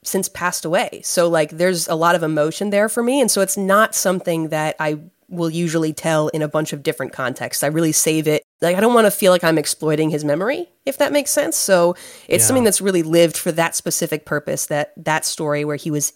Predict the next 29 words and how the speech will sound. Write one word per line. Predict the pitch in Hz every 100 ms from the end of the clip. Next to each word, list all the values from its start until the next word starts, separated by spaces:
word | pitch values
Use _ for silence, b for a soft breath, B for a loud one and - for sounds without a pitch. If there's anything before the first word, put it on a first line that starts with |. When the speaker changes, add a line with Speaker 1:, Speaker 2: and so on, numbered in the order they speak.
| -
Speaker 1:
integral | 190 180 160 156 143
to | - - 170 151 147 -
that | 151 143
case | - 147 143
study. | - - - - _ _ _ -
Speaker 2:
Can | - 156
you | 151
note | 143 139 147 160
any | 165 165
differences | 156 160 185 - 240 214 -
between, | 139 - 139 135 127
even | 139 147
though | 139
it |
hasn't | 139 131 127
made | 123 113
the |
rounds | 107 113 110 107 123
and | 117 107
crossed | - 117 110 -
to | 123
different | 107 110 98 -
mediums | 120 120 104 101 -
that | 110
you | 107
create | - 104 101
in, | 98 98 _ _ _ _ _ _ _
it's | - -
certainly | - 139 127 123 110 104